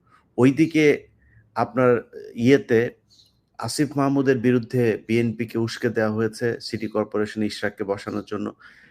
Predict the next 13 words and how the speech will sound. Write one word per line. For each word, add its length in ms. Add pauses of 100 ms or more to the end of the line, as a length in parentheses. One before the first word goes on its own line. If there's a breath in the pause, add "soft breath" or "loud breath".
(280 loud breath)
আমি 220
মনে 240
করি 260
ইশরাক 600
এখানে 560
এই 300
জোর 360
জুলুম 380
করে 240
তারপরে 420
বসার 380
জন্য 220
ইশরাক, 440